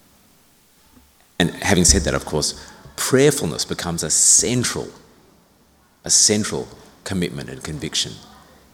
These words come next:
in pursuing our vision. And as I hope you're aware, this coming Wednesday we have our next Overflow prayer gathering.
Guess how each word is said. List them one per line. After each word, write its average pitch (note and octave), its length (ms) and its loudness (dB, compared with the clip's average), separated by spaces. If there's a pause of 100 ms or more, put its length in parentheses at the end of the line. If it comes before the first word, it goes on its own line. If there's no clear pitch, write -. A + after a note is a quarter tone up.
(220)
in E2+ 100 -4
pursuing D#2+ 400 4
our C#2 120 -2
vision. A#1+ 280 -8 (1000)
And D#2 80 -4
as D#2+ 120 0
I D#2+ 60 0
hope D#2 160 0
you're D2 80 0
aware, D2+ 340 4 (920)
this G2+ 160 4
coming A2 240 0
Wednesday B2 340 4
we D#2+ 120 2
have E2+ 100 -2
our E2 140 2
next F#2 280 -4
Overflow E2 680 -2 (340)
prayer A#2+ 360 4
gathering. A1+ 520 -2